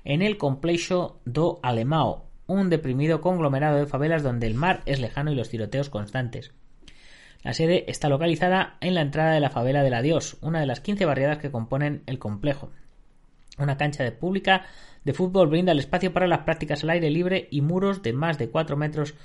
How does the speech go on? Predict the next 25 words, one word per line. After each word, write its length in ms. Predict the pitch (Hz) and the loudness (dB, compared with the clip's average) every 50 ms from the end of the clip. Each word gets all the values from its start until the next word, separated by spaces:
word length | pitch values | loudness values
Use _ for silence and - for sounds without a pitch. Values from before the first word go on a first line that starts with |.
| - - - - - - - | -20 -20 -20 -20 -18 -10 -4
de 80 | 123 | -4
altura 320 | 117 113 117 156 175 180 165 | -2 -2 0 2 4 4 4
resguardan 480 | 139 123 120 143 160 170 170 170 156 | 4 0 0 2 0 2 2 2 0
sus 180 | 147 - - 170 | 0 -2 -2 -2
alrededores 600 | 160 147 139 127 123 127 131 143 160 165 156 143 | -2 0 0 0 2 2 2 2 2 2 0 0
de 80 | 131 | 0
las 160 | 117 113 113 117 | -2 -2 0 0
balas 360 | 135 139 147 170 175 170 - - | 0 2 2 2 0 -2 -6 -10
en 140 | 117 113 | -8 -6
medio 200 | 113 123 135 143 | -4 -2 0 0
de 60 | 143 131 | 0 0
la 120 | 120 113 | 0 -2
turbulenta 540 | - 117 113 110 110 131 151 156 143 143 147 | -4 -4 -4 -4 -4 -2 -2 -2 -2 -4 -2
cotidianidad 640 | - 113 117 - 143 139 139 135 127 123 127 127 123 | -2 -2 -2 -2 -2 -2 -2 -2 -2 -2 -4 -4 -4
de 120 | 117 113 | -4 -6
esa 140 | - - - | -6 -8 -10
comunidad. 460 | - 107 104 104 110 113 107 101 - - - - - - - _ - - - - - - - - - - - | -10 -10 -8 -6 -6 -6 -6 -8 -10 -16 -20 -20 -20 -20 -20 _ -20 -20 -20 -20 -20 -20 -20 -20 -20 -8 -2
Cerrado 360 | - 139 147 180 185 170 147 | 0 4 6 8 8 8 8
durante 300 | 135 123 120 120 120 117 | 6 4 2 0 0 0
casi 240 | - 185 - - - | 0 2 2 2 0
cinco 240 | - 156 151 147 | 0 -2 -2 0
meses 240 | 131 131 123 123 117 | -2 -2 -2 -4 -4
por 160 | - - - | -4 -2 0
la 140 | 175 190 190 | 0 0 2
pandemia 640 | 170 151 135 127 139 143 160 180 190 185 - - - | 2 0 0 0 0 0 0 2 0 0 0 -4 -10